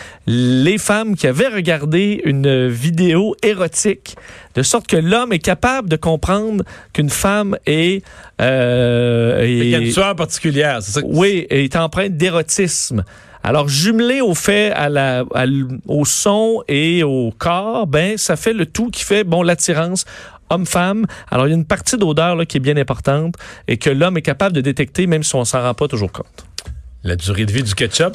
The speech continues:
Speaker 1: Oui, ben, parce que Master en a glissé un mot hier, euh, sur le, le, le, le ketchup et je voulais, euh, trouver le fin fond de l'histoire.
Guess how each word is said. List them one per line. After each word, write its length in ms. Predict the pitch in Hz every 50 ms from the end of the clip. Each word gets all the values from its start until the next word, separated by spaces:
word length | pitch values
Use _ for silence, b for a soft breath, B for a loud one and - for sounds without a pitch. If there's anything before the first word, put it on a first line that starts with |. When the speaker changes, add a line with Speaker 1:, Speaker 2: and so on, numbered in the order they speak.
| - -
Speaker 1:
Oui, 260 | 95 117 190 262 285
ben, 100 | 190 147
parce 140 | 131 - -
que 60 | 180
Master 320 | 175 190 202 - - 320 311 262
en 40 | 202
a 40 | 180
glissé 240 | 165 160 - - 196
un 60 | 190
mot 140 | 220 285 302
hier, 380 | 202 175 185 226 254 240 202 151
euh, 280 | 139 135 135 139 139 135
sur 160 | - 151 139
le, 120 | 139 139
le, 160 | 135 135 135
le, 140 | 135 139 139
le 100 | 127 135 135
ketchup 440 | - 160 147 - - 262 285 -
et 60 | 165 143
je 80 | 127
voulais, 260 | 127 147 180 214 233 220
euh, 440 | 180 151 143 139 139 135 135 131 135
trouver 300 | - 147 147 139 175 220
le 240 | 214 180 147 127 117
fin 200 | - - 165 160
fond 200 | - - 196 214
de 80 | 190 151
l'histoire. 540 | 139 135 135 - 160 160 160 220 277 294